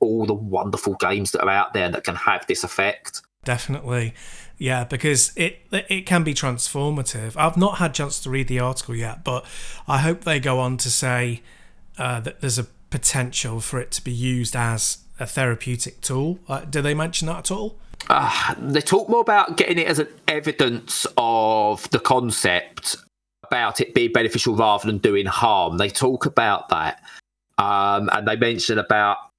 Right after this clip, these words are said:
Speaker 1: that they need to get this understood by, like, the World Health, uh, World Health Organization and the N H S and things like that. But they don't say specifically, "This is our aim."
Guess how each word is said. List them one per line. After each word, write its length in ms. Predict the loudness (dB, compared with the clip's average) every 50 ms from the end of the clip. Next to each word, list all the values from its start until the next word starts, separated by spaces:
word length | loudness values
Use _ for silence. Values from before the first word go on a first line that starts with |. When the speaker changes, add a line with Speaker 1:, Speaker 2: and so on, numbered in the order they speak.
| _ _ 2
Speaker 1:
that 200 | 2 2 2 -2 -4 -8
they 280 | -4 0 2 2 2 2
need 240 | 2 2 2 0 -2
to 60 | 0
get 160 | 0 0 2
this 140 | 2 2 2
understood 520 | 2 2 2 0 0 2 2 2 2 2 2
by, 380 | 2 2 4 4 4 4 2 2
like, 260 | 2 0 0 2 0
the 80 | 0
World 240 | 0 2 0 0 0
Health, 280 | 2 0 0 2 2 0
uh, 440 | 0 0 0 0 0 0 2 0 2
World 240 | 2 2 0 0 0
Health 280 | 0 0 2 2 2
Organization 1040 | 0 2 2 2 2 2 2 2 2 2 2 2 2 2 0 0 2 2 2 0 0 2
and 240 | 2 2 2 2 2
the 100 | 2 2
N 100 | 2 2
H 240 | 2 2 2 0 0
S 200 | 0 2 0 0
and 140 | -2 0 -2
things 260 | -2 -2 -2 -2 0
like 220 | 0 2 2 2 4
that. 300 | 4 4 4 0 -2 -6 -8 -6 -6 -6 -4 2 4
But 160 | 4 4 4
they 220 | 2 0 0 -2 -6 _ 2
don't 320 | 4 4 4 2 0 0
say 260 | 0 2 4 4 4 4
specifically, 800 | 0 -2 -2 0 2 2 2 2 0 2 2 2 2 2 2 2
"This 220 | 0 0 0 0
is 100 | 0 2
our 380 | 2 4 4 4 4 4 4 2
aim." 220 | 2 0 -2